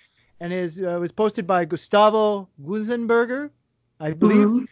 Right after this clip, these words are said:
Speaker 1: uh,
Speaker 2: Mm-hmm.
Speaker 1: July sixth, twenty seventeen. And in it, at that time, he's, he was breaking down some of the politics and the, what it,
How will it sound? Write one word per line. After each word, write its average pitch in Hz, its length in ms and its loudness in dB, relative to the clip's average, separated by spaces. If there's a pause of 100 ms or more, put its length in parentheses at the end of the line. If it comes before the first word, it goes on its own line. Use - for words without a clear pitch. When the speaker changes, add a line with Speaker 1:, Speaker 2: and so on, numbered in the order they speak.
(340)
Speaker 1:
uh, 180 360 2
Speaker 2:
Mm-hmm. - 580 -14
Speaker 1:
July 190 360 4
sixth, - 560 -4
twenty 214 360 -4
seventeen. 185 680 -2 (520)
And 190 120 0
in 285 160 2
it, 190 380 -2 (280)
at 185 140 -6
that 247 240 2
time, 165 420 -8 (300)
he's, 185 400 -8 (400)
he 190 300 -6
was 170 200 -2
breaking 208 360 -2
down 175 520 -2 (340)
some 202 220 -2
of 185 60 -4
the 180 80 -4
politics 208 920 -2 (140)
and 165 300 -10
the, 151 600 -4 (540)
what 180 240 2
it, 190 160 -4